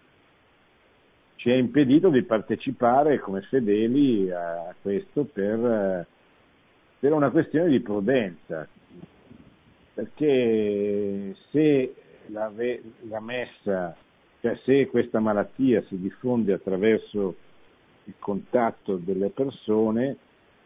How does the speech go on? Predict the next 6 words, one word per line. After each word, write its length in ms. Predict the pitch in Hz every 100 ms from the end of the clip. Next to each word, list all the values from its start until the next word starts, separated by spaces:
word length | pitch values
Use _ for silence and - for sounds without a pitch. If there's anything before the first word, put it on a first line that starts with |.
| _ _ _ _ _ _
chiaro 380 | - 120 110 127
che 160 | 127 107
ogni 240 | 110 107
forma 540 | 98 127 127 117 104 95
di 160 | 92
assembramento 1300 | 98 - 110 107 107 123 110 95 92 85 - 117 -